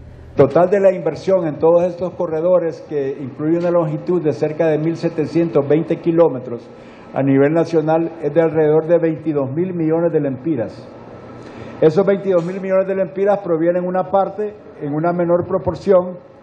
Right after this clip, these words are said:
de lo que son los aportes del presupuesto del Fondo Nacional, del presupuesto de la República, del presupuesto de ingresos y egresos,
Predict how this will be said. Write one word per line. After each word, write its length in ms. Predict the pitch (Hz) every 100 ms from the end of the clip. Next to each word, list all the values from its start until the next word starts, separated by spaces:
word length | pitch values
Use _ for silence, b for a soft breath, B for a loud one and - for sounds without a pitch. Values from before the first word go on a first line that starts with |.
| - - - - - - - - - - - - - -
de 80 | 160
lo 120 | 160
que 100 | 151
son 180 | 165 185
los 140 | 180
aportes 500 | 175 - 180 185 196
del 180 | 170 160
presupuesto 640 | 156 156 147 170 170 190
del 120 | 175 -
Fondo 280 | 156 160
Nacional, 500 | 165 160 147 151 160
del 200 | 165 147
presupuesto 640 | - 139 123 120 190 190 156
de 80 | 147
la 100 | 135
República, 500 | 135 151 156 160 151
del 120 | 123
presupuesto 500 | 123 113 120 131 147
de 80 | 135
ingresos 360 | 139 135 151
y 40 | 151
egresos, 500 | 156 156 151 156